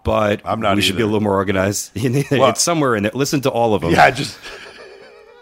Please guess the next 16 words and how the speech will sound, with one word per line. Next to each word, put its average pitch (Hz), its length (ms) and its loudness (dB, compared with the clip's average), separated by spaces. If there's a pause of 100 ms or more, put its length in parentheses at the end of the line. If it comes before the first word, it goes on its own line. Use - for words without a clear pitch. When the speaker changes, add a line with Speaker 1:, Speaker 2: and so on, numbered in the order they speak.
(140)
Speaker 2:
<laughs> - 1700 -12
Speaker 1:
Find 139 380 -2
the 135 60 0
one 131 220 0
where 113 80 0
we 107 120 0
talk 110 280 -2
about, 101 340 -2
it's 110 140 -6
the 120 140 0
only 123 160 0
Speaker 2:
somewhere 214 500 10
Speaker 1:
booking 180 140 6
Speaker 2:
one 185 220 8
through 156 160 2
twenty, 113 480 0